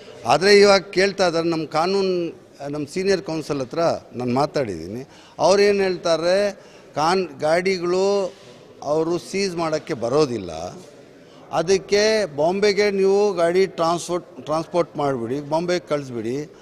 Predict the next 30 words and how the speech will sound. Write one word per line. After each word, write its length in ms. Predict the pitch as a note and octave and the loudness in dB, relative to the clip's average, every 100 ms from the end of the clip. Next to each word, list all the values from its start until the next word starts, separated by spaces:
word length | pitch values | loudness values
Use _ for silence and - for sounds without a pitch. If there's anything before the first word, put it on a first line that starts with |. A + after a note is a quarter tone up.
| - | -4
ಆಗ 200 | D3 E3 | 0 2
ಟ್ಯಾಕ್ಸ್ 460 | F3 E3 D3+ C#3 A#2 | 0 2 0 0 -4
ಬರೋದಿಲ್ಲ. 500 | B2 C3+ G#2 G#2+ A#2 - - - | -2 -2 -4 -8 -8 -12 -20 -2
ಕರ್ನಾಟಕದಲ್ಲಿ 640 | F#3 G3+ A3+ G3 F#3+ F#3 F3 | -2 0 0 0 0 0 0
ಇದ್ದಿದ್ರೆ 800 | D3 D#3+ D3 D#3 A3+ B3+ - | -2 -8 -8 -6 -4 -4 -8
ಟ್ಯಾಕ್ಸ್ 280 | D3 D#3+ C3 | 0 0 0
ಬರುತ್ತೆ, 340 | B2+ C3 A#2+ F3+ | -4 -4 -2 -4
ಅದು 140 | D#3 | -4
ಟ್ಯಾಕ್ಸ್ 360 | B2+ C#3+ C3 - | -4 -4 -4 -8
ಕಟ್ಟಬೇಕಂತ 520 | A2 G2+ G#2 B2 A#2 | -8 -8 -8 -10 -10
ಹೇಳ್ತಾ 260 | G2+ E2+ | -12 -10
ಇದ್ದಾರೆ. 400 | D#2 C#2 D#2 - - - - - | -12 -12 -16 -18 -20 -20 -12 0
ಆಯಿತು, 280 | G3+ G3+ | 0 2
ಇವಾಗ 260 | G3 F#3+ F3+ | 2 2 0
ಟ್ಯಾಕ್ಸ್ 380 | E3 F3 F#3 - | 0 0 0 0
ಕಟ್ಟಬೇಕು 520 | F#3 E3+ G3 F#3+ G#3 | -2 0 -2 0 0
ಇಲ್ಲ 160 | F#3+ F3+ | 0 0
ಬಾಂಬೆಗೆ 440 | D3+ E3+ F3 E3+ | 0 -2 -4 -4
ಕಳಿಸ್ಬೇಕು. 460 | E3 D#3 C#3+ - F#3 | -6 -4 -8 -4 -2
ಇವಾಗ 240 | E3 D3+ E3+ D3 A2 - - - | 0 0 0 -2 -4 -16 -20 -10
ನಮ್ಮ 160 | D3 D#3 | -4 0
ಆರ್ 280 | D3+ E3 D3+ | 0 0 2
ಟಿ 60 | |
ಒ 100 | F3+ | 2
ಅಧಿಕಾರಿಗಳಿಗೆ 720 | D#3 C#3+ D#3 D#3 D3 C3+ B2+ C3 | 2 0 -4 -2 -2 -4 -6 -8
ಹತ್ರ 240 | B2 C#3+ | -8 -6
ಮಾತಾಡ್ತೀನಿ. 840 | C#3+ C#3 D3+ D3 G#2 G#2+ G#2+ C3+ - - - - | -2 -2 0 -2 -2 -10 -10 -12 -16 -20 -20 -6
ಅವರು 440 | D#3+ F#3 F#3+ F#3+ F#3+ | 2 2 4 2 2
ಇಲ್ಲಿ 360 | F3+ F3+ F3+ | 2 2 0
ಟ್ಯಾಕ್ಸ್, 360 | F3 F3 F3+ - | 2 2 0 -2